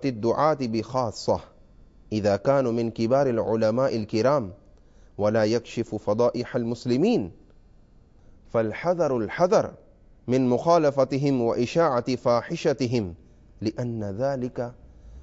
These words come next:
قد يجر إلى المهلكات العظيمة۔ قال الإمام أحمد رضا خان عليه رحمة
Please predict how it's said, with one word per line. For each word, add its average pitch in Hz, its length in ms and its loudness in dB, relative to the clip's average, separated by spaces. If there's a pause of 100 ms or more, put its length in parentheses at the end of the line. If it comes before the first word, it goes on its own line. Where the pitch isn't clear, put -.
(340)
قد 143 200 2
يجر 127 600 2
إلى 131 260 2
المهلكات 120 720 0
العظيمة۔ 110 800 -2 (1300)
قال 104 200 2
الإمام 107 440 -4
أحمد 104 360 -6
رضا 98 200 -2
خان 139 340 -6 (960)
عليه 113 320 0
رحمة 135 300 -2